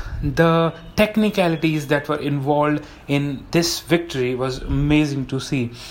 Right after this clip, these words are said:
Because if you've listened to the commentary, if you've listened to the experts talk about this fight, how he didn't let Alexander Gustafsson settle, because Alexander is really good with his hands. He's a great boxer.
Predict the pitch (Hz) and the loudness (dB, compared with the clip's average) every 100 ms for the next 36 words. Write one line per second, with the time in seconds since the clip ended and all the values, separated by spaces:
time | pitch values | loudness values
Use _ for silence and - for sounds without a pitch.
0 | - - - - 165 180 214 220 180 196 | -18 -18 -14 -2 0 2 2 4 4 4
1 | 220 202 160 131 123 117 131 123 120 120 | 2 2 2 2 2 0 -2 -2 -2 -2
2 | 135 - 151 156 165 151 139 117 139 - | -2 -2 0 0 0 0 -2 -4 -4 -6
3 | - 139 117 - - 127 123 123 123 123 | -2 0 0 -2 -4 -4 0 0 0 -2
4 | 120 - 143 120 - - - - - 165 | -6 0 0 0 -12 -20 -20 -12 2 6
5 | 180 180 143 165 165 147 - - 147 196 | 8 6 6 4 4 -6 -14 -2 2 4
6 | 196 175 165 165 165 - - - - - | 4 2 2 0 2 0 0 -20 -20 -20
7 | - - - 165 180 160 147 156 151 143 | -20 -16 0 2 2 0 0 0 0 -2
8 | 139 - 151 - 143 131 - - 208 135 | -4 -4 -6 -2 -2 -2 -4 0 0 0
9 | 113 - - 233 - - - - - 220 | -4 0 4 2 2 -14 -12 -6 2 4
10 | 262 220 208 175 - 156 151 135 175 202 | 4 4 2 0 -2 -2 0 0 4 4
11 | 185 127 147 143 - - - 131 139 147 | 4 0 2 0 -2 -18 -8 -2 0 0
12 | - - - 160 135 117 113 - - - | -2 -4 0 2 2 -2 -6 -8 -12 -16
13 | - 143 139 135 120 139 165 170 156 143 | -2 0 0 -2 0 2 2 0 -2 -2
14 | - 143 139 | -2 -2 -2